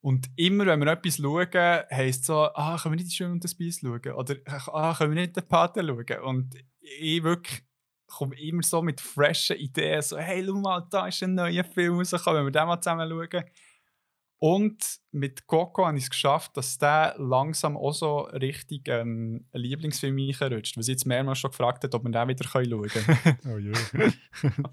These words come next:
Speaker 2: So gut.
Speaker 1: Genau, also so dass, äh, Andres Mutter, ähm, Gütesiegel bekommt, der Film.
Speaker 2: <laughs> Okay.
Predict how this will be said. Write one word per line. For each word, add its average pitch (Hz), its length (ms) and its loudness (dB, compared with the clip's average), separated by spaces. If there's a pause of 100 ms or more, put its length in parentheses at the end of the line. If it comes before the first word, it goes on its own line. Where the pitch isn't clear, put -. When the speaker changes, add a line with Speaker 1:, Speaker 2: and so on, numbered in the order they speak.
Speaker 2:
So 117 80 -4
gut. 113 260 -6 (1000)
Speaker 1:
Genau, 123 400 2
also 123 260 -2
so 131 280 2
dass, 127 280 -4
äh, 117 640 2 (880)
Andres 131 640 0
Mutter, 127 680 -4 (240)
ähm, 120 560 -2 (680)
Gütesiegel 127 760 -2
bekommt, 113 400 2 (100)
der 117 100 0
Film. 110 360 -2 (300)
Speaker 2:
<laughs> 120 420 -8
Okay. 101 360 -8